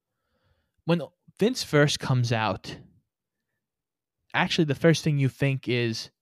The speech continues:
"Oh, The Rock's gonna turn heel." Because you're like, "It's Vince and Sh-, it's Vince and Stone Cold.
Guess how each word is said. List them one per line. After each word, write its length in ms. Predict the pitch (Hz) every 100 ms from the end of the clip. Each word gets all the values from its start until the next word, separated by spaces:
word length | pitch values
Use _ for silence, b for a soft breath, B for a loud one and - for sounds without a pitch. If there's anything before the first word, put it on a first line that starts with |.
| _ _ _ _
"Oh, 160 | 143 151
The 140 | 135
Rock's 420 | 123 127 123 -
gonna 200 | - 120
turn 300 | 107 - 107
heel." 520 | 110 135 - 58 - _ _ _ _ _ _ _ _ _ _ _ _ _ _ _ _ _ _ _ _ _
Because 560 | 147 135 143 131 123 120
you're 120 | 131
like, 460 | 123 120 117 - - _ _ _ _ _ _ _ _
"It's 240 | 139 151 -
Vince 280 | 147 139 147
and 120 | 139
Sh-, 320 | - - - -
it's 220 | 147 -
Vince 300 | 147 143 -
and 260 | 147 143
Stone 420 | 135 - 190 202 151
Cold. 440 | 117 92 82